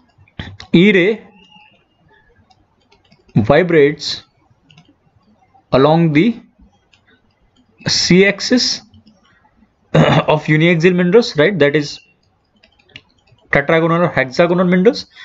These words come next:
Now this C axis is parallel to the optic axis of those minerals, right? Now optic axis is generally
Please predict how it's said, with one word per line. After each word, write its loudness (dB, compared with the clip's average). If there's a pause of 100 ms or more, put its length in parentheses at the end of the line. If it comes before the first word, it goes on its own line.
(280)
Now 2
this 0
C 4
axis -2 (540)
is -2
parallel 0
to 2
the 0 (1160)
optic -2
axis 0
of 2 (1000)
those 2
minerals, 0 (520)
right? 0 (520)
Now 0 (3750)
optic -2
axis -2
is 0
generally 2